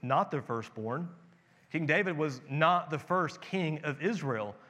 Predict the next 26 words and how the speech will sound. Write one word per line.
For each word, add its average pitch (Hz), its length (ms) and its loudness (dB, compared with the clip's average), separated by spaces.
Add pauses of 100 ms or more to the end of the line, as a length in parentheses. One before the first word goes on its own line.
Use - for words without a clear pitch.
(140)
but 147 80 2
yet 156 200 2
God 160 220 6
is 180 100 -2
saying 151 420 0
that, 139 280 2 (540)
that 143 120 0
I 165 140 4
am 151 140 0
choosing 160 420 0
David. 135 400 0 (360)
I 156 120 2
am 175 80 -2
choosing 160 300 -2
David 165 360 4
to 160 80 0
be 156 360 2 (160)
the, 131 220 0 (380)
the 143 120 2
King 175 300 0
of 147 120 0
Kings. 139 460 0
I 160 120 4
am 160 80 -2
choosing 156 280 -2
him 180 480 2